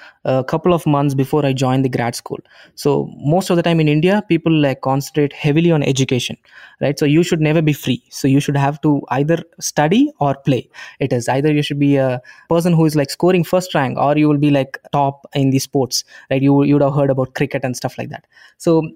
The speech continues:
when I started off for grad school, so I joined the institution. So these are, like, computer institutions where they have, like, bunch of computers.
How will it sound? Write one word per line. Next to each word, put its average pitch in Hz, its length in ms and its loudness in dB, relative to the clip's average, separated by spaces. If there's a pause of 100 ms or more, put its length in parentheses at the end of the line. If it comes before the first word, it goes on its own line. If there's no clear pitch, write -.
(180)
when 170 180 0
I 226 60 2
started 208 380 0
off 196 180 0 (140)
for 180 120 0
grad 147 280 0
school, 120 360 -2
so 143 520 0
I 190 240 -2
joined 180 380 0
the 170 180 2
institution. 151 580 0 (160)
So 147 140 -2
these 165 240 0
are, 165 100 2
like, 147 140 0
computer 165 400 0
institutions 156 720 0
where 143 160 2
they 143 140 0
have, 139 180 0
like, 135 180 -2
bunch 160 220 -2
of 165 100 -4
computers. 156 500 0